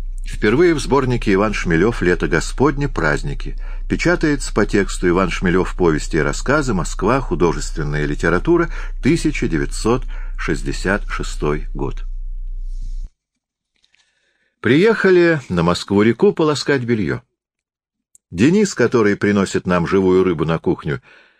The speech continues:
снимает меня с полка и говорит: "А щука-то про тебя спрашивала. Ступай к ней в воду". Раскачивает меня и хочет бросить в Москву-реку.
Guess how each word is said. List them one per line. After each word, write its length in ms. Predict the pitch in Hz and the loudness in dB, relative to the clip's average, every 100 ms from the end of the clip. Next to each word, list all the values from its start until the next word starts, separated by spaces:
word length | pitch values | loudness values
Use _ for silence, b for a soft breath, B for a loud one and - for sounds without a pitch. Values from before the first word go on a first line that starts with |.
| b | b
снимает 560 | - 98 120 180 170 - | -10 0 2 4 2 0
меня 440 | 117 117 110 92 90 | 0 2 2 0 -6
с 120 | - | -2
полка 380 | 95 82 - 143 | 2 2 2 0
и 60 | |
говорит: 540 | 101 82 69 60 - - _ _ _ _ _ _ _ _ | 2 2 0 -4 -14 -20 _ _ _ _ _ _ _ _
"А 160 | - 131 | -2 0
щука-то 720 | - - 180 - - 92 78 | 0 2 0 0 -4 0 0
про 220 | - 90 | 2 0
тебя 280 | - 98 98 | 2 2 0
спрашивала. 800 | - 147 131 95 127 131 113 71 _ _ _ _ - | 0 0 0 0 0 0 0 -4 _ _ _ _ -18
Ступай 640 | - - 165 120 120 139 | -4 -2 0 2 2 0
к 120 | - | -2
ней 200 | 160 160 | 0 0
в 60 | 143 | 0
воду". 440 | 147 156 147 127 _ _ _ _ _ _ - | 2 2 2 -2 _ _ _ _ _ _ -8
Раскачивает 800 | 69 - - 131 - 160 160 - | -8 -6 -2 -2 0 0 0 -2
меня 360 | 151 156 156 B B B B | 0 2 0 B B B B
и 80 | 73 | -8
хочет 440 | - 113 - 143 | 0 0 2 -2
бросить 600 | 92 76 90 - 120 - - | 0 2 2 2 -4 -6 -8
в 120 | 73 | -6
Москву-реку. 720 | 69 - - 82 82 - 78 | -6 -8 -4 -2 -2 -8 -14